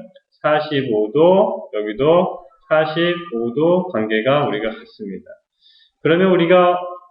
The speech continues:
특수각, 삼각비, 특수각의 삼각비, 여기가 육십 도고 여기가 구십 도일 때 일 대 이 대 루트 삼의 길이비가 성립해야 되고 직각이고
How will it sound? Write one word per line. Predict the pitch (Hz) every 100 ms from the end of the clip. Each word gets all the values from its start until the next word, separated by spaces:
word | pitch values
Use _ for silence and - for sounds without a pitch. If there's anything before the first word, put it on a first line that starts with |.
| _ _ -
특수각, | 220 - 220 202 156 131 185 208
삼각비, | 214 214 220 - 190 139 104 - -
특수각의 | - 202 180 160 175
삼각비, | 202 185 180 180 110 107
여기가 | 113 127 123
육십 | 113 113 143 -
도고 | 135 127 151 180 185 156
여기가 | 110 120 120
구십 | 120 139 143
도일 | 123 101
때 | 104
일 | 113 151 151
대 | 185 190 190 190
이 | 180
대 | 151 185 190 190 - _ _ _ -
루트 | 113 139 160
삼의 | 160 156 147
길이비가 | 135 123 123 123
성립해야 | 123 120 120 113
되고 | 101 95 95 98 135 180 - _ _ _ _ -
직각이고 | 117 - 120 113 107 135 160 175 185 185 -